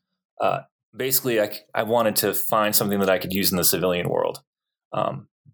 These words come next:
but, um, which has been great. It's been a whole new set of skills that, um, will benefit me for probably the rest of my life, you know, as I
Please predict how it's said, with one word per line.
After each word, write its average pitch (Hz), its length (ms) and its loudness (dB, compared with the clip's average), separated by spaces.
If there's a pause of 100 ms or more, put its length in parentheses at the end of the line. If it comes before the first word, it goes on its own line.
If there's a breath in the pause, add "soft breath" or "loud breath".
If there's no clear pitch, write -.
(280)
but, - 340 -2 (640)
um, - 300 -12 (140)
which 131 160 0
has 110 120 4
been 104 120 0
great. 98 260 2
It's 95 120 -2
been 104 120 0
a 92 40 0
whole 92 220 0
new 90 160 0
set 87 220 4
of 85 80 0
skills 87 520 0
that, - 280 -6 (520)
um, - 380 -6 (680)
will 92 120 0
benefit 92 380 0
me 85 160 -4
for 85 420 -2
probably 87 240 -4
the 90 120 0
rest 90 180 0
of 85 60 -12
my 82 100 -4
life, 92 440 0 (120)
you 92 80 -6
know, 90 100 -2
as 87 160 0
I 90 220 -4